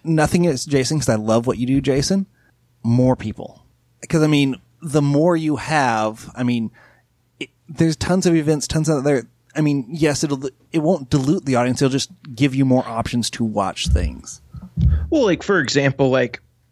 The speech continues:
Speaker 2: I appreciate everybody that listens to this podcast, and this is the only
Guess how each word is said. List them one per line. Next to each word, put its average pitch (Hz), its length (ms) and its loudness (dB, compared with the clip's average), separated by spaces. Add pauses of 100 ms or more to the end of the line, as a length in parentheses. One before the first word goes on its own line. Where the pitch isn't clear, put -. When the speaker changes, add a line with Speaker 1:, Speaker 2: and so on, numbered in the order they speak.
(120)
Speaker 2:
I 151 140 4
appreciate 151 480 0
everybody 135 280 2
that 123 100 -2
listens 123 320 -2
to 117 60 -6
this 117 140 -4
podcast, - 800 0
and 123 280 0
this - 200 0
is 120 40 -4
the 123 60 2
only 123 160 0